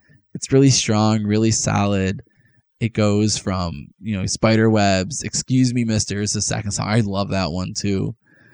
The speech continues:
Uh, it's, it's honestly a, the whole, this whole album is really cool. It's got this great quirkiness, this sound of, they're kinda heavy, kinda aggressive, they kind of that punk feel, but they also bring this ska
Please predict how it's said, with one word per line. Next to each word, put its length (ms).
Uh, 200
it's, 160
it's 140
honestly 320
a, 80
the 140
whole, 300
this 120
whole 260
album 260
is 120
really 200
cool. 240
It's 100
got 120
this 180
great 280
quirkiness, 500
this 140
sound 340
of, 120
they're 100
kinda 360
heavy, 500
kinda 320
aggressive, 560
they 80
kind 220
of 80
that 160
punk 260
feel, 400
but 340
they 140
also 340
bring 240
this 220
ska 500